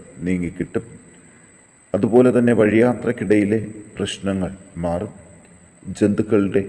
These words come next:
ഉപദ്രവം കുറയാൻ സാധ്യതകൾ കാണുന്നുണ്ട്. ദോഷപരിഹാരാർത്ഥം ശിവന് നിവേദ്യ സഹിതം ധാര കഴിപ്പിച്ച് പ്രാർത്ഥിക്കാൻ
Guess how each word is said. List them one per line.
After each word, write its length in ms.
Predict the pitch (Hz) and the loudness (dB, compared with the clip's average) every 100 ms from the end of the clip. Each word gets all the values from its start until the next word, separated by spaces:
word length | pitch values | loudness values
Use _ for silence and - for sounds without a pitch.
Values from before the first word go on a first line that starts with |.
| - - 87 | -10 -8 -4
ഉപദ്രവം 520 | 82 85 101 98 95 - | -2 -2 -2 -2 -6 -8
കുറയാൻ 380 | - 90 87 85 78 - - | -6 -4 -4 -6 -8 -16 -18
സാധ്യതകൾ 540 | - 80 76 82 85 85 - | -6 -4 -4 -8 -6 -6 -4
കാണുന്നുണ്ട്. 480 | 78 78 80 80 113 - - - - _ _ _ - 98 | -6 -6 -10 -8 -10 -12 -20 -20 -20 _ _ _ -8 0
ദോഷപരിഹാരാർത്ഥം 1120 | 110 120 - - 87 92 92 85 87 - - - - - - _ - | 2 2 -4 -2 -4 -2 -4 -2 -4 -6 -12 -12 -20 -20 -20 _ -20
ശിവന് 360 | - 87 101 107 - - - | -2 0 2 0 -6 -12 -4
നിവേദ്യ 480 | 92 82 104 107 123 120 - | -4 0 0 2 -2 -4 -4
സഹിതം 420 | 90 87 78 80 - - 92 92 | -6 -2 -2 -4 -8 -16 -6 -2
ധാര 180 | 92 104 | -2 -2
കഴിപ്പിച്ച് 460 | 107 82 - 90 - - | -4 -6 -8 -10 -10 -8
പ്രാർത്ഥിക്കാൻ 580 | 87 82 - - 87 | -8 -8 -12 -14 -14